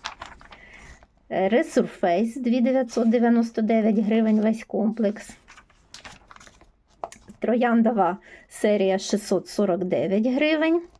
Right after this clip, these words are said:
Сироватка для сяєння з вітаміном С, шістсот двадцять дев'ять гривень. І мультифункціональний еліксир, акційна ціна, чотириста шістдесят дев'ять гривень.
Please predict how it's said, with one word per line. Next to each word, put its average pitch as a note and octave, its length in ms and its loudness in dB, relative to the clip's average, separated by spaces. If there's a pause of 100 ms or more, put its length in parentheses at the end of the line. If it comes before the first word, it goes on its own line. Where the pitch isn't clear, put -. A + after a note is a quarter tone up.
(420)
Сироватка A#3+ 580 0
для G#3+ 300 2
сяєння G3+ 520 0
з G3 80 0
вітаміном G3+ 640 0
С, D4 200 -2
шістсот B3+ 480 -2
двадцять G3 380 0
дев'ять E3+ 420 -2
гривень. D4 400 0 (120)
І B3 180 -2
мультифункціональний F#3+ 1120 0
еліксир, G#3 580 -2
акційна C#4 440 -4
ціна, B3+ 340 -2
чотириста A#3 540 -6
шістдесят G#3+ 720 -6
дев'ять G3 380 -2
гривень. F3 520 -4